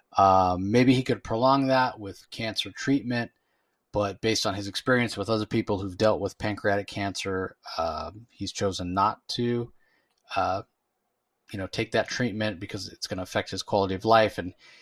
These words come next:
he doesn't wanna spend th-, those last six months to a year going to doctor's appointments and feeling sick from the chemo and the radiation and whatnot. So, you know, more power to him. Um, the reason it's bittersweet, obviously, is 'cause we're losing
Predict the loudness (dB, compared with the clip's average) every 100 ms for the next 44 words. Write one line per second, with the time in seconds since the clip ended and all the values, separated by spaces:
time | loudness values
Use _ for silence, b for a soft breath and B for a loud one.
0 | B -2 0 2 2 2 2 0 0 0
1 | -4 -10 -8 -8 -4 0 0 0 0 0
2 | -2 -2 -2 -2 -4 -4 -2 0 0 0
3 | -2 -4 b b b b _ 2 4 6
4 | 6 6 2 -6 -8 _ _ -6 -4 -4
5 | -6 -8 -10 -4 -4 -4 -4 -4 -4 -4
6 | -6 -6 -6 -2 0 2 2 0 -2 -2
7 | -2 -2 -4 -6 -4 -4 -4 -6 -4 -4
8 | -4 -4 -8 _ -12 -8 -6 -8 -14 _
9 | 0 2 4 4 6 4 6 8 8 6
10 | 2 b b b b b b _ _ 2
11 | 6 6 4 0 -8 -14 _ _ _ _
12 | 2 2 2 -2 -2 -2 0 -2 2 4
13 | 4 4 -4 -4 -6 -6 -6 -4 -2 2
14 | 2 0 -4 -6